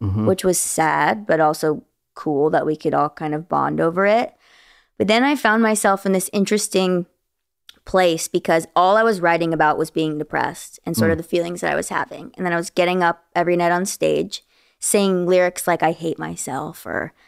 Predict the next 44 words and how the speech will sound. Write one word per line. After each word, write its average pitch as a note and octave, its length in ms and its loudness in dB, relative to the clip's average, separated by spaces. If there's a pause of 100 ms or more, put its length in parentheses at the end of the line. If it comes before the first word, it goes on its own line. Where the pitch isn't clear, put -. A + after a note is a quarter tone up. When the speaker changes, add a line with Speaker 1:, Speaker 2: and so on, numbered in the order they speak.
(280)
Speaker 1:
Mm-hmm. G#2 360 0
Speaker 2:
whatever E3+ 340 2
the E3 200 -2
negative D#3+ 480 0 (540)
sort F#3 220 0
of E3 80 -6
self-talk D#3+ 680 0
was F#3 280 2
in E3+ 80 0
the E3 80 -2
music. D#3+ 640 -4 (340)
And F#3+ 160 2
I F#3 140 4
had F#3 440 0 (120)
to F#3 340 4
stop D#3 400 0
the E3+ 80 -2
cycle A#3 600 -2 (180)
'cause F#3 120 -4
I F#3 100 2
think F3 200 -2
our E3 140 2
words D3+ 360 0
are D#3+ 60 -2
so D#3+ 160 -2
powerful D3 460 -2
and F3 100 -2
what D#3 100 -4
we D#3 100 -2
tell D3+ 240 -4
ourselves D3+ 460 -6
comes D3 360 -12
true. - 380 -4
Speaker 1:
Yeah. A2+ 260 4 (260)
Speaker 2:
And G3+ 100 0
I G3+ 80 2
also C#4+ 320 2
was A#3+ 200 2
fearing A3 340 2
that G3 100 2
I F#3 140 4
was, F#3 180 0
like, F3+ 300 0
giving G3 560 2